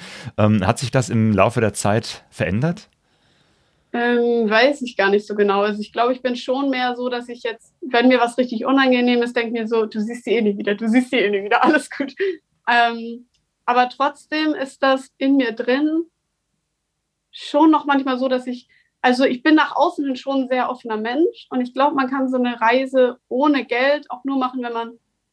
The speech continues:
Speaker 2: ja in der Lage ist, auf Menschen zuzugehen und Jobs zu finden und, und, und. Aber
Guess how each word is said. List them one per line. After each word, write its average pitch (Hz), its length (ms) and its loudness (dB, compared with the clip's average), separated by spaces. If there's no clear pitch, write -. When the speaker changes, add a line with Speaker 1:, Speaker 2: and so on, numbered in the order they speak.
Speaker 2:
ja 226 320 4
in 226 100 -2
der 226 120 2
Lage 240 320 2
ist, 233 120 -14
auf 220 140 -12
Menschen 220 340 -6
zuzugehen 226 520 0
und 208 160 2
Jobs 226 240 -6
zu - 120 -14
finden 247 540 2
und, 214 160 0
und, 214 140 0
und. 214 320 -2
Aber 226 340 2